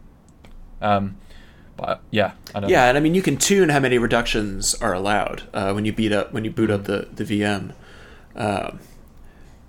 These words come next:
Speaker 2: I think a lot of our applications, again, don't need to deal with this stuff. Just the, the V M out of the box is gonna be great. When you do get to serious load, uh, like, I remember when the Grindr folks gave a talk about using presence for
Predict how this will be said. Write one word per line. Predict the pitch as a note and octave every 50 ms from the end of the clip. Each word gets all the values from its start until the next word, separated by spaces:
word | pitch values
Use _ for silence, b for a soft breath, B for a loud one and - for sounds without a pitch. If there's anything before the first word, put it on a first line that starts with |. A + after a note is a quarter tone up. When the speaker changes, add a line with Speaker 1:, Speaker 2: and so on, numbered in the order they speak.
| -
Speaker 2:
I | - -
think | B2 - D3 A#2
a | C3+
lot | B2+ C#3+ D3 D3+
of | D#3
our | D#3+ C#3
applications, | B2 B2 - C3+ A#2 - B2 A#2 - B2 A#2+ A2
again, | A#2+ A2 A#2 G#2+ G#2
don't | - B2 A#2+
need | A#2+ A#2+ A2+
to | A#2+ - - - - - - - - - - - - -
deal | - A#2 B2 A#2+
with | A#2+ A#2 -
this | G#2 -
stuff. | - - F#2 C2+ - -
Just | - A2+ - -
the, | - G#2+ G#2 G#2+ - - - -
the | - B2+
V | B2 A#2+ B2+ C3
M | B2+ A#2+
out | B2 A#2
of | G#2+ G#2
the | G2+
box | - A#2+ A#2 A#2+ A#2+ -
is | C3 -
gonna | - A#2 -
be | - -
great. | - - - A#2+ F2+ C#2 - - - -
When | B2 B2+
you | B2
do | A#2+ C#3+ D#3 D#3
get | D3+ C3 A#2
to | - A#2 G#2+ A2+ -
serious | - - A#2+ A2 G2+ F#2+ G2+ - -
load, | A#2 A2+ A2 G#2 - - - B B B B B B B B B B B B B B B -
uh, | - A2+ G#2+ G2+ G2 F#2+ F#2 F2 - - - - -
like, | C#3 B2+ -
I | B2
remember | B2+ B2 B2+ B2+ B2+ B2+ A#2
when | A#2+ A2+ G#2+
the | G#2+ G2+
Grindr | - A#2+ A#2 B2 B2+ C3+ B2
folks | - - G#2+ G#2+ - -
gave | - A2 G2
a | G#2
talk | - - G2+ G2+ -
about | - G2+ G#2+ G2 F#2+ - - - -
using | - A2 A2 G#2+ G#2+ G2+ G2 G2+
presence | - - - A2 A2+ - A2 G2 F#2+ -
for | - - G#2+ F#2 E2+ D#2+ -